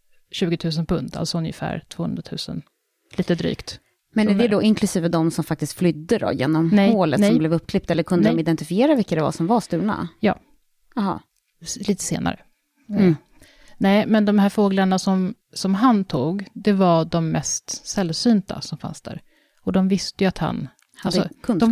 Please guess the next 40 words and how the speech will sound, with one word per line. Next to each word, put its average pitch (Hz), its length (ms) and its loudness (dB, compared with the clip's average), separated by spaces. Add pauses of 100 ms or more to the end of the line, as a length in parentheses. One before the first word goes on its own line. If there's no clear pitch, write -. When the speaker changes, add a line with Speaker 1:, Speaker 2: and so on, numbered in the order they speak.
Speaker 1:
visste - 220 -2
att 254 80 0
han 196 140 4
hade 196 120 -2
Speaker 2:
Ja. 202 60 4
Speaker 1:
kunskap 185 340 0
om 175 200 0
värdet, 170 440 2
så - 80 -2
att - 160 -4
de 175 120 0
kunde 160 280 -2 (240)
typ - 180 -14
gissa 156 260 -6
vilka - 220 -10
det - 60 -10
var. - 160 -14 (1120)
Och - 360 -4
de 185 160 0
här, 160 560 2 (340)
eh, 160 220 -2
skedfåglarna, 180 840 0 (280)
det, 180 160 -6 (240)
det 175 120 -6
var 185 160 0
alla 175 360 2
skedfåglar - 760 -8 (760)
Speaker 2:
Mhm. 165 300 -2
Speaker 1:
i 175 60 0
hägnet 151 400 -4
som - 80 -8
var - 80 -8
borta, - 320 -18
liksom. - 300 -18 (260)
Speaker 2:
Mm. 160 220 -4 (840)
Speaker 1:
Den 233 180 4
tjugosjunde 269 480 6
oktober 180 380 -2
samma - 280 -4
år, 185 340 0